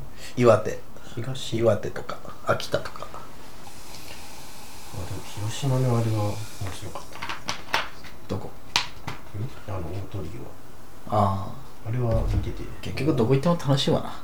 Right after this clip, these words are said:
Speaker 2: まあね。
Speaker 1: ああ。
Speaker 2: 確かに。それはあるわ。どこでもいいってなったらもう熱海になっちゃうけど。
Speaker 1: うん。
Speaker 2: <laughs> 近いし。
Speaker 1: 近いし。<laughs> 箱根とかな。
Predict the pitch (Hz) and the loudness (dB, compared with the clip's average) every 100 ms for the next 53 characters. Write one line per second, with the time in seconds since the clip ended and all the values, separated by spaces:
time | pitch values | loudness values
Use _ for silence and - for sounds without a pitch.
0 | - 110 - - - - - - - - | -2 -2 -2 -4 -4 -2 -2 -4 -4 -4
1 | - 127 - - - - - - - - | -4 -4 -4 -4 -6 -6 -6 -4 -4 -4
2 | - 98 104 - - - - - - - | -4 -2 -2 -2 -4 -4 -6 -6 -6 -6
3 | - - - - - - - - - - | -6 -6 -6 -4 -4 -6 -6 -6 -6 -4
4 | - - - - - - 107 120 127 131 | -6 -6 -6 -6 -4 -2 0 0 2 2
5 | 139 143 - 90 - - 90 78 - 104 | 0 -2 -4 -4 -4 -4 -4 -4 -4 -2
6 | 123 87 69 - - - 107 - - - | -2 -2 -2 -4 -4 -4 -4 -4 -2 4
7 | 220 - - - - 123 - - - - | 6 6 -2 -4 0 0 0 -6 -4 -4
8 | - - - - - - - - - - | -4 -6 -6 -6 -6 -6 -6 -6 -6 -6
9 | - - - - - - - - - - | -6 -6 -4 -2 4 6 6 2 -6 -6
10 | - - - - - - - - 107 - | -8 -8 -8 -6 -6 -6 -4 -2 -2 -2
11 | - - - - - - - - - - | -4 -6 -6 -6 -4 -2 0 0 0 -2
12 | - - 147 113 - - - - - - | -2 -2 0 0 -2 -4 -4 -4 -4 -2
13 | - - 110 110 - - | 0 2 4 4 2 -2